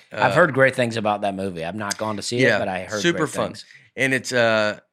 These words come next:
Speaker 2: it's, it's, it's, it's a good thing for comedy, like, for comedians to have a guy be making a movie like that. I mean, I think it just shines a light on us to be like, we're, you know, looked at as like, hey,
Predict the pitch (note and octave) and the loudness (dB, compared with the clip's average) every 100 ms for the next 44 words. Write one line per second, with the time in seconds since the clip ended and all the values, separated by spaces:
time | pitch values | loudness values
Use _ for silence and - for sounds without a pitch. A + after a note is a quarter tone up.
0 | _ _ _ _ _ - - B2 - - | _ _ _ _ _ -20 -8 -8 -6 -8
1 | B2+ - C3+ A#2+ C#3 A#2+ B2+ B2 E3+ - | -8 -4 -6 -4 -6 -2 -2 2 2 4
2 | D3 C3 A2+ A2+ A#2 G2+ G2 G2+ - _ | 2 2 0 -6 -2 -2 -2 -10 -16 _
3 | - B2 A2 - A#2+ D3+ D3+ B2 G2 F#2+ | -2 -2 -2 -4 -2 4 4 2 -2 -8
4 | - - - C3 A2 - A#2 C3 D#3+ D3 | -14 -12 -4 -4 -4 -8 0 4 4 2
5 | C3+ A#2 A#2+ B2 A#2 G#2+ G#2 G#2 _ _ | -2 -2 2 4 4 2 -2 -8 _ _
6 | _ _ _ _ _ _ - A2 G2 - | _ _ _ _ _ _ -20 -20 -18 -20
7 | - - _ - B2 C3 C#3 C#3 C#3 A#2+ | -20 -20 _ -16 -4 -2 2 2 2 -2
8 | B2+ A#2+ A2+ G2 G2 G2 F#2+ G#2 G#2+ A2 | -2 -2 -2 -4 -4 -4 -4 -4 -2 -4
9 | G#2+ A#2 A2+ G2 G2 - - - A#2+ B2 | -4 -6 -6 -8 -12 -14 -10 -4 -2 -2
10 | A2 G#2+ G#2+ G#2 G#2 G2+ F#2+ - G2 F#2 | -4 -2 0 0 -2 -4 -4 -8 -12 -10
11 | G2 F#2+ F#2+ - G2+ - - A2 A2+ G#2+ | -6 -6 -8 -14 -20 -20 -16 -8 -4 -2
12 | G#2+ E2+ B2+ A#2+ A2 A#2+ B2 G#2+ G2+ F#2+ | -2 -6 -4 -4 -2 -4 -2 -2 -2 -4
13 | G#2 A2+ C#3 G2+ F#2+ | -6 -2 -2 -2 -6